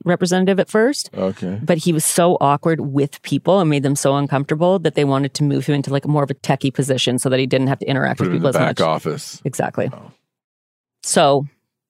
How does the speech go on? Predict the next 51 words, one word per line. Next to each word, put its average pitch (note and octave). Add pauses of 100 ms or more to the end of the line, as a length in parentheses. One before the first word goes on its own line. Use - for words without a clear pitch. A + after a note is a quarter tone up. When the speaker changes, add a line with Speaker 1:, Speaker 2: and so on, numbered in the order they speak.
(100)
Speaker 1:
they D#3+
weren't D#3+ (100)
getting D#3+
anything D#3
from C3+
his C3+
room. D#3 (400)
They E3
figured D3+
that -
everything D3
that C3+
they C#3 (240)
would D3
need D#3
would D3
be D3
on C#3+
his C#3
phone F3+ (140)
or D3+
on C#3+
his C3
computer, D3 (160)
which - (200)
Speaker 2:
Mm-hmm. E3+
Speaker 1:
we D3
have C3
our C3
lives C#3+
on B2+
there. F3+
Speaker 2:
Yeah. F2+ (340)
Speaker 1:
Um, D3
but -
Kevin E3+
had D#3+
destroyed F3
his A3+
computer D#3+
tower C3+ (440)
<sighs> -
and E3+
he E3
had E3
wiped D#3+
his F#3
phone D#3
back C#3
to -
factory C3+